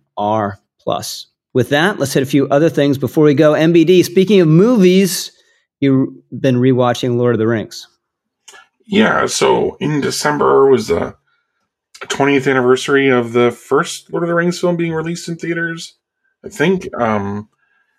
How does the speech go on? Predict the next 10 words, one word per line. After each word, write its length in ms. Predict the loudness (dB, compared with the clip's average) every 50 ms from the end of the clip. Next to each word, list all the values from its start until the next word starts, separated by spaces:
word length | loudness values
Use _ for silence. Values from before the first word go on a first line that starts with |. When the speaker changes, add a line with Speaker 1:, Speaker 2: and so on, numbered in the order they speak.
| _ _ _ -2
Speaker 2:
and 720 | -2 0 2 2 2 2 2 2 2 0 -2 -4 -6 -12 -18 _ _ _ _ _ _ _ _ _ _
I 80 | -2
didn't 460 | 0 2 2 0 -2 -4 -6 -12 -20 _ _
manage 240 | -8 -6 -6 -4 -4
to 60 | -2 -2
watch 180 | -2 -2 -2
it 60 | -4
in 60 | -4 -4
December, 400 | -6 -4 -2 -2 0 0 0 0
but, 420 | 0 0 0 0 -2 -4 -8 -14